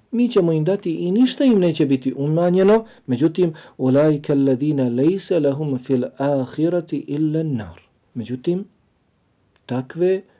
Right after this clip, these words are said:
na drugom svijetu, ahiretu, ne čeka ništa drugo do vatra. Na drugom svijetu oni neće imati nagrade. Za svoja djela tražili su nagradu na dunjalku i bit će im data nagrada. U imetku,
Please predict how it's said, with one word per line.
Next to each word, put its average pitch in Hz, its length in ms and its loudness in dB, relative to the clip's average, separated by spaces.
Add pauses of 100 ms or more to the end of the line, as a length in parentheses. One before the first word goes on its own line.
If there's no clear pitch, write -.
(160)
na 104 80 -12
drugom 151 320 -4
svijetu, 127 360 -4
ahiretu, 151 520 -6
ne 113 140 -8
čeka 135 340 -10
ništa 131 480 -8
drugo 139 360 -6
do 147 140 -4
vatra. 92 400 -16 (960)
Na 113 60 -14
drugom 170 300 -2
svijetu 156 440 -6 (640)
oni 113 220 -12
neće 113 320 -8
imati 175 300 -8
nagrade. 107 480 -8 (560)
Za 123 60 -8
svoja 160 300 2
djela 170 280 0
tražili 135 380 -2
su 135 140 -8
nagradu 160 380 -4
na 151 80 -2
dunjalku 147 540 -4
i 131 300 -6 (360)
bit 127 160 -4
će 143 120 -6
im 139 120 -6
data 156 280 -6
nagrada. 113 500 -6 (720)
U 123 80 -10
imetku, 151 560 -8